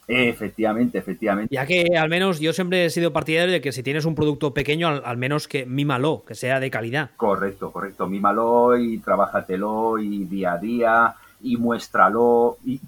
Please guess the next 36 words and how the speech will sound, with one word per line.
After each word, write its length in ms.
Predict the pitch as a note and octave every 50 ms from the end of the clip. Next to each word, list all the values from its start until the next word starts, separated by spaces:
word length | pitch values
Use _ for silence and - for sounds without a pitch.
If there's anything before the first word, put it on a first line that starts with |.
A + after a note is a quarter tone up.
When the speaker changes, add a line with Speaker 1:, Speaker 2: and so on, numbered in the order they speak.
| - _
Speaker 1:
quiérelo. 460 | D#3+ E3 D#3 D3+ C3 G2+ F#2 E2+ F2+
La 80 | F#2+ G2+
idea 140 | A#2+ D#3 E3+
es 100 | - -
quererlo. 460 | - C3+ A2 G#2+ G2 F#2 F2+ F#2 -
Si 100 | - G2+
tú 140 | - C#3+ D3
quieres 260 | - E3 D#3+ D3+ D#3+
tu 80 | B2+
producto, 400 | G#2+ A2+ G2+ G2 G#2 G#2 - C3+
al 100 | C3 B2+
final 640 | - - G2 F#2 F2+ F#2+ G#2 A2+ B2 B2+ A#2 A2 G2+ - _ _ _ _ _ _
la 140 | G#2+ G#2+ G#2
gente 280 | - A2 G#2 G2 C3+ B2+
te 80 | - A#2+
lo 80 | A2
va 60 | G#2 G#2
a 40 |
comprar. 320 | - G2+ F#2 G2+ G2+ G2+ -
¿Por 180 | - A2+ - -
qué? 120 | G#2 G2+
Porque 260 | - G2+ F#2 - F#2+
lo 60 | F#2 F2+
vives, 220 | G2 G#2 G#2+ - _ _
lo 80 | G2+ G2+
que 80 | A2
decíamos, 340 | G2 F#2+ - F#2 F2 F2 -
¿no? 80 | G2 G2+
Lo 60 | F#2+
vives 200 | G#2 A#2+ B2 -
con 140 | - B2 A2+
intensidad, 600 | A2 G#2 - G2 F2+ - - E2+ G#2+ A#2 A#2 A2
lo 80 | G2+ F#2
vives 220 | G2 G#2 A2 -
con 240 | _ - F#2 F2+ E2+
ganas 420 | F2 G#2 A2 G#2+ G2+ G2+ G2+ G#2